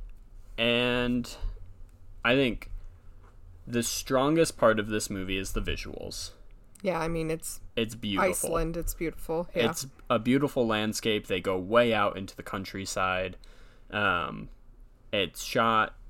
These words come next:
Speaker 1: so basically they're also, in real history,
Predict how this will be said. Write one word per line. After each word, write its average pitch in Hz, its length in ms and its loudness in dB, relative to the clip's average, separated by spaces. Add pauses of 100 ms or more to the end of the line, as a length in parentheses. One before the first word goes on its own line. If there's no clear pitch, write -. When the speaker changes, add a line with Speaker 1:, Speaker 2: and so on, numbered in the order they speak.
(340)
Speaker 1:
so 107 400 2 (100)
basically 139 460 2
they're 113 200 4
also, 120 480 4 (260)
in 95 400 -4 (160)
real 127 260 4
history, 107 640 -2